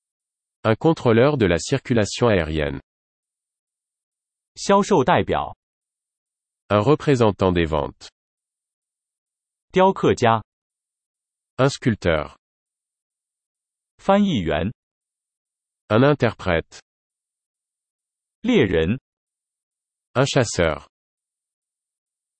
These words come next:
Speaker 2: 厨师。
Speaker 1: Un chef.
Speaker 2: 女裁缝。
Speaker 1: Une couturière.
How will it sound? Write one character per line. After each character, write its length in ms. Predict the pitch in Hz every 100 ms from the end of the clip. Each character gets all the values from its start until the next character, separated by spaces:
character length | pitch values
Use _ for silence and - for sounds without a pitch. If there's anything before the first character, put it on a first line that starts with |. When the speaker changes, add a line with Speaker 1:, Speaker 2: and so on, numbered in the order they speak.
| _
Speaker 2:
厨 240 | - 104
师。 320 | 113 156 165 170 _ _ _ _ _ _ _ _ _ _ _
Speaker 1:
Un 120 | 123
chef. 480 | 123 - 82 - - _ _ _ _ _ _ _ _ _ _ _ _ _ _ _ _
Speaker 2:
女 200 | 131 104
裁 280 | - 87 98
缝。 200 | 165 90 _ _ _ _ _ _ _ _ _ _ _ -
Speaker 1:
Une 180 | 143
couturière. 720 | 156 127 - 90 82 78 71